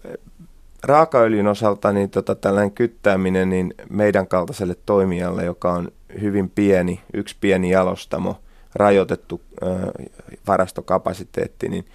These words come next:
kyllä me jonkun verran spottia katsotaan, mutta niin tota, kyllä suurin osa siitä tuotannosta, niin, niin, mitä me tarvitaan ostaa, niin ostetaan niin kuin tällaisen, ö, vuosisopimuksen kautta. Ja siinä on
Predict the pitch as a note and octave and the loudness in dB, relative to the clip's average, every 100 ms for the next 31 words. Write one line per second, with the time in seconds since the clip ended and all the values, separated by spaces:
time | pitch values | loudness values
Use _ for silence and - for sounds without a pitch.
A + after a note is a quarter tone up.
0 | - - F#2+ F#2+ A2 A2+ G2+ F#2 F#2 F2+ | -20 -4 0 2 2 2 -2 -2 0 0
1 | F2 - F#2+ - - F2 F2 G2 - - | -2 -2 -2 -2 -6 -6 0 -2 -2 -8
2 | - D#2+ E2+ F2+ - _ _ - F2 F2+ | -8 -8 -8 -10 -18 _ _ -14 -10 -8
3 | - E2+ F2+ F2 E2 - - F2 F#2 E2 | -4 -4 -4 -6 -10 -8 -6 -4 -4 -6
4 | - - F#2+ F#2 G#2+ G#2 F#2 F2+ F2+ F#2 | -10 -4 -4 -2 -2 0 -2 -4 -4 -2
5 | F2 - - - - - - F2 - - | -4 -6 -20 -20 -20 -10 -4 -4 -4 -2
6 | F2 F2 F2 F2 - D#2+ F2 F2 F2+ F2+ | -2 -2 -6 -8 -10 -10 -8 -8 -10 -10
7 | - - - - F#2 F#2+ F#2 - F2+ F#2 | -14 -18 -18 -14 -10 -8 -8 -4 -4 -6
8 | - F#2 F2 F2+ - E2+ F2+ F2+ F2 - | -8 -6 -6 -8 -10 -10 -8 -8 -12 -14
9 | - F#2 - - - F2+ F2 - - F2 | -14 -14 -12 -10 -8 -8 -12 -10 -8 -6
10 | F#2+ F#2 - - - _ - - - - | -8 -12 -14 -20 -20 _ -18 -10 -6 -8
11 | - - G2 F#2+ F2+ F2+ - E2 E2 - | -10 -6 0 0 -2 -10 -8 -10 -10 -12
12 | - - - - - G1+ - - C#2+ - | -12 -12 -20 -6 -4 -4 -6 -14 -14 -16
13 | - - - - - - F2+ F2 F2+ G#2+ | -20 -20 -20 -20 -20 -10 -8 -6 -4 -2
14 | B2 G#2 | -2 -4